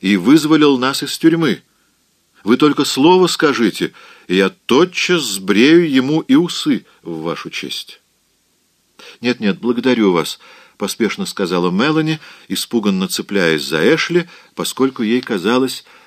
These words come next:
что эти два чёрных от загара паренька способны на любую отчаянную выходку. «Мне очень нравятся его усы». Вот что значит любовь,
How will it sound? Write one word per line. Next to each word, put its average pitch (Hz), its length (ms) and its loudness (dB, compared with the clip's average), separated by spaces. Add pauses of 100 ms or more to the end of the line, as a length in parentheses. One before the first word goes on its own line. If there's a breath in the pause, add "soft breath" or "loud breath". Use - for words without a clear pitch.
(140 soft breath)
что - 180 0
эти 131 380 2
два 107 500 0
чёрных 117 640 0
от 90 140 -4
загара 104 500 -2
паренька 95 640 -4 (220)
способны 131 800 -6
на 101 100 -2
любую 107 500 -2
отчаянную 95 680 -4
выходку. - 480 -12 (720 loud breath)
«Мне 110 180 0
очень 135 280 0
нравятся 104 600 -2
его 85 260 -6
усы». 82 340 -12 (920)
Вот 92 400 0
что 104 220 -4
значит 92 400 -6
любовь, 82 400 -4